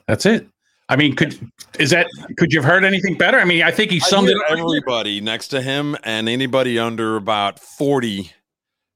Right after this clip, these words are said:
Speaker 2: um, in the audience or, you know, watching the show going, "Okay, boomer. Okay, boomer.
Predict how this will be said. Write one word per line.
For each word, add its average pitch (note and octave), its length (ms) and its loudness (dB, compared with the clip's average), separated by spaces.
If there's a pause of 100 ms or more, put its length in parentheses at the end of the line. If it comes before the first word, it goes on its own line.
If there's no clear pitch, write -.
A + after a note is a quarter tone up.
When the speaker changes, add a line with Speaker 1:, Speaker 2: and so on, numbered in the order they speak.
Speaker 2:
um, F#2+ 340 -2 (100)
in A2+ 120 -2
the G2+ 120 -2
audience G2+ 580 -2
or, F#2 400 -2
you A#2 120 -6
know, F#2+ 200 0
watching F#2 380 -4
the F2 80 -8
show A#2+ 280 -2
going, G#2 260 -2
"Okay, G3+ 480 2
boomer. D3 800 2 (100)
Okay, F3+ 320 0
boomer. C3 600 2